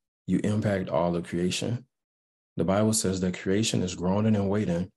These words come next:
for the manifestations of the sons of God. Creation is impacted by your priesthood. There are things in creation that are waiting for you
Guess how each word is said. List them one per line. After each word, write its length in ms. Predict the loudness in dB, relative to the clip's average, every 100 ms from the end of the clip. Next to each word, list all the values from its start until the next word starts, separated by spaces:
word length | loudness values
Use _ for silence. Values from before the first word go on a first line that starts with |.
| _ _ _ _ _ _ -12
for 240 | -2 0
the 60 | 2
manifestations 920 | 2 0 -4 -4 -2 0 0 -2 -2
of 60 |
the 80 | -2
sons 340 | 0 2 0
of 100 | 0
God. 320 | -2 -2 -2 -4
Creation 680 | 0 2 4 4 0 0 -8 _ _ _ _ _ -10
is 100 | -2
impacted 640 | 2 2 2 0 -2 -6 -2
by 160 | 0
your 200 | 2 2
priesthood. 640 | 2 0 0 -2 -4 -6 -14 _ _ _ _ _ _ _ _
There 140 | -4 -4
are 60 |
things 420 | 0 2 6 4
in 220 | 4 0 2
creation 600 | 2 0 -2 -4 -6 -10 _ _ _ _ _ _ _
that 260 | -4 -2 0
are 60 | 0
waiting 320 | 2 2 2
for 140 | 0
you 440 | -2 0 -2 -6